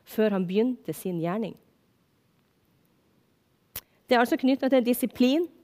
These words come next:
hengivenhet og forberedelse.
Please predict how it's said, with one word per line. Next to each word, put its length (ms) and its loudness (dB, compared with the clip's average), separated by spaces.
hengivenhet 840 2
og 100 -4
forberedelse. 880 -6